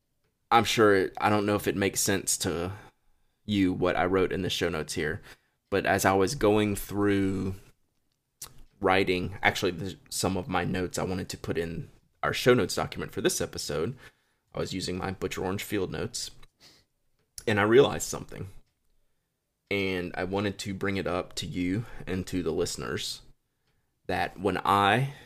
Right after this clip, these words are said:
use a notebook, a piece of paper, a journal, a notepad,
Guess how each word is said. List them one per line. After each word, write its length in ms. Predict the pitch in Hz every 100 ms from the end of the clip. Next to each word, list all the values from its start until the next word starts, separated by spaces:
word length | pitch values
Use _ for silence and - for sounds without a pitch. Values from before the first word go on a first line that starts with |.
| _ _
use 640 | 98 101 101 98 95 - - - -
a 80 |
notebook, 680 | 98 90 90 - 110 110 - - - - - _ _ _ _ -
a 60 |
piece 300 | - - 98
of 100 | 92
paper, 460 | - 95 95 98 98
a 140 | - 139 -
journal, 680 | 143 - 92 95 95 95 -
a 80 | -
notepad, 880 | 87 90 90 - 104 92 98 98